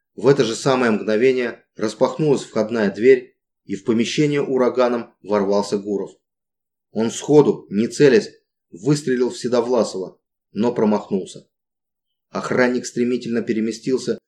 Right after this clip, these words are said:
к узкому оконному проему в виде бойницы и произвёл ответный выстрел.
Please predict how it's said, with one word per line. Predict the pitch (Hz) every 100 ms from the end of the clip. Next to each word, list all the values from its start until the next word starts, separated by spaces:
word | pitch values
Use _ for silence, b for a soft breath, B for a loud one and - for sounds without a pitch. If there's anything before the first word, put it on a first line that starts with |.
| _ _ -
к |
узкому | 139 - 123 120
оконному | 110 131 120 120 117 -
проему | 120 127 120 104
в | 95
виде | 117 107 104
бойницы | 107 110 113 104 85 - _ _ _ _
и | -
произвёл | 110 107 82 110 120
ответный | 101 - 104 104 98
выстрел. | 98 - 85 85